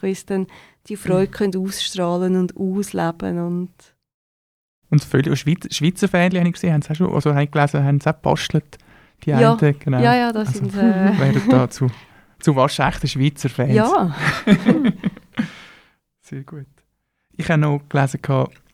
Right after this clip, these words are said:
Speaker 2: nach, du hast ja zweitausendsechzehn das erste Mal am Race Across America, äh, teilgenommen, hast auch gerade gewonnen. Und darauf ab, nach dem grossen Sieg, wahrscheinlich auch ein sehr grosses Ziel war von dir, hast du eine grosse Leere gespürt.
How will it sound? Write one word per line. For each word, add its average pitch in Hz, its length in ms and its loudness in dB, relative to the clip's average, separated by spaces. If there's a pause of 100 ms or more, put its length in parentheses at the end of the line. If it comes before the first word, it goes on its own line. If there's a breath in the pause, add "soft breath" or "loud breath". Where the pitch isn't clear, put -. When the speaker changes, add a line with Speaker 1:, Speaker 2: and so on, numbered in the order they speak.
(340)
Speaker 2:
nach, 131 360 -2
du - 120 -2
hast 135 80 0
ja 139 60 -2
zweitausendsechzehn 131 680 -2
das 151 140 -2
erste 156 260 -2
Mal 175 120 2
am 175 220 0
Race 165 240 -4
Across - 440 -6
America, 160 600 -2 (160)
äh, 151 240 -2
teilgenommen, 156 460 0
hast 127 100 -2
auch 127 100 -2
gerade 120 160 -6
gewonnen. 180 300 0 (1500 loud breath)
Und 156 300 0 (120)
darauf 160 240 -2
ab, 147 140 2 (100)
nach 151 200 0
dem 147 140 0
grossen 143 300 -2
Sieg, 160 540 -8 (300)
wahrscheinlich 143 400 0
auch 131 60 0
ein 135 40 -2
sehr 135 200 -2
grosses 131 340 -4
Ziel 165 180 0
war 170 160 0
von 156 180 0
dir, 156 260 0 (960 loud breath)
hast 139 180 0
du - 20 0
eine 131 80 -2
grosse 143 220 0
Leere 147 320 0
gespürt. - 640 -6